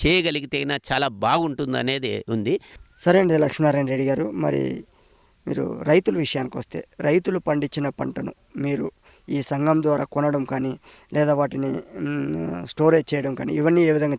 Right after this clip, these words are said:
Speaker 2: చేస్తారు? ముఖ్యంగా వీటిలో క్వాలిటీ మెయింటెనెన్స్ కూడా చాలా ముఖ్యం. మరి ఇవన్నీ ఏ విధంగా చేస్తారు?
Speaker 1: మేము ఫీల్డ్ లెవెల్లోనే మా, మాకు ఆ సీసీడీ ఎంప్లాయీస్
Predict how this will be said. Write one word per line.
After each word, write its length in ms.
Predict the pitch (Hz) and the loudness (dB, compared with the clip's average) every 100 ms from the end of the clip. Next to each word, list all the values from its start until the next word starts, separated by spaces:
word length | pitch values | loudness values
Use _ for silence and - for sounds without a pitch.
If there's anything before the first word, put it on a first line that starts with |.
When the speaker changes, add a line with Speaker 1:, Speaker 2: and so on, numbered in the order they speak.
| - | -6
Speaker 2:
చేస్తారు? 280 | 156 - | -6 0
ముఖ్యంగా 600 | 165 170 220 226 185 151 - - - - - - | 2 4 4 6 6 4 -2 -16 -20 -20 -20 2
వీటిలో 300 | 175 190 202 | 2 4 0
క్వాలిటీ 380 | - 160 185 196 | 4 4 6 6
మెయింటెనెన్స్ 480 | 185 165 160 160 151 | 4 4 2 0 0
కూడా 160 | 156 160 | -2 2
చాలా 120 | 143 | 0
ముఖ్యం. 320 | 131 165 - 226 _ _ - | 0 -6 -10 -12 _ _ -12
మరి 140 | 151 | -6
ఇవన్నీ 340 | 151 170 196 180 | -2 -2 0 0
ఏ 40 | |
విధంగా 260 | 170 165 143 - | 0 0 -4 -10
చేస్తారు? 340 | - - - - _ - | -12 -14 -18 -20 _ -16
Speaker 1:
మేము 440 | 127 143 175 202 | -4 -2 -2 -2
ఫీల్డ్ 400 | 151 - 190 185 | -2 2 2 4
లెవెల్లోనే 500 | 165 151 147 143 147 | 0 0 0 2 2
మా, 240 | 180 135 117 _ - - | 0 -2 -6 _ -20 -8
మాకు 260 | 127 139 120 | -4 -2 0
ఆ 80 | 117 | -2
సీసీడీ 480 | - 156 - 160 143 | -2 -4 -4 -4 -2
ఎంప్లాయీస్ 560 | 127 120 123 123 - | -2 -2 -2 -2 -4